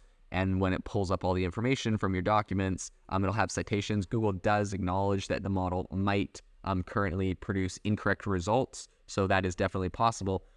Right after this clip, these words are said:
But if you're interested in this new Notebook L M, they have a wait list, uh, that's accessible on Google Labs, so you can jump on that.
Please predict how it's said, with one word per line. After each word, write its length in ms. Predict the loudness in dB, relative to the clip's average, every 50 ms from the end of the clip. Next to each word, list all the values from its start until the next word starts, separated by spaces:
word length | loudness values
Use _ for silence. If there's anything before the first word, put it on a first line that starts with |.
| -20 _ _ -4
But 160 | 0 2 2
if 120 | 2 2
you're 180 | 2 2 2 2
interested 540 | 0 -2 -2 0 0 -2 0 0 0 0 0
in 180 | 0 0 0 0
this 160 | 0 0 0
new 180 | 0 0 2 2
Notebook 360 | 2 0 0 0 0 -2 -2
L 200 | -2 -2 0 0
M, 220 | 0 2 0 0 0
they 140 | 0 0 0
have 340 | 0 0 0 0 0 0 -2 -4 -2
a 100 | -2 -2
wait 280 | 0 0 0 0 0
list, 340 | 0 0 -2 -2 -4 -6 -10 -14 _ -4
uh, 200 | -2 0 0 0 0
that's 180 | -2 -4 -6 -8
accessible 600 | -6 -2 -2 -2 -2 -2 -2 0 0 0 0 -2 -4 -8 -6
on 340 | -4 -2 0 0 0 0 -2
Google 340 | -2 0 0 0 0 0 0
Labs, 500 | 0 0 0 0 0 -2 -2 -4 -8 -10 -8
so 140 | -4 -2 -2
you 80 | -2
can 160 | 0 0 0
jump 220 | 0 0 0 0 0
on 140 | 0 0 2
that. 220 | 2 0 0 -2